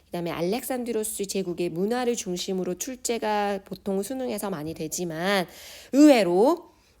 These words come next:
어, 에게 문명, 에게 문명에서도 나옵니다. 그래서 에게 문명이라고 하면은 이제 계속해서 지금 여기 부분부터 지난, 다음 시간에 배울 건데, 에게 문명도 서양 문명의 토대가 마련되는 시기다라고 해서,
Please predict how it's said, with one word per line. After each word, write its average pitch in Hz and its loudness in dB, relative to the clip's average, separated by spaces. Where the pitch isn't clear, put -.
어, 170 -6
에게 214 10
문명, 156 0
에게 202 6
문명에서도 180 -2
나옵니다. 165 -2
그래서 180 -8
에게 190 -2
문명이라고 220 -2
하면은 190 -4
이제 160 -6
계속해서 196 0
지금 165 -6
여기 170 -4
부분부터 175 -6
지난, 170 -6
다음 175 -4
시간에 170 -6
배울 170 -8
건데, 175 -2
에게 180 0
문명도 214 0
서양 330 -2
문명의 196 -2
토대가 320 -2
마련되는 175 -2
시기다라고 180 -6
해서, 180 -2